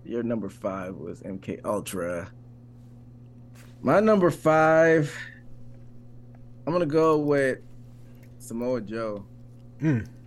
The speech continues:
Speaker 1: Got a win in the first round of the, the, uh, title tournament.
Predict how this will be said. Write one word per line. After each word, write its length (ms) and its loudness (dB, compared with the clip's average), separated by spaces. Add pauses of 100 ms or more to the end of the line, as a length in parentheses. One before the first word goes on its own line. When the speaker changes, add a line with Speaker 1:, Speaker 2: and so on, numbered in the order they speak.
(720)
Speaker 1:
Got 180 -10
a 20 -8
win 180 -8
in 120 -6
the 80 -10
first 380 -8
round 400 -6
of 120 -4
the, 280 -6 (1400)
the, 120 -12
uh, 260 -10
title 260 -4
tournament. 560 -6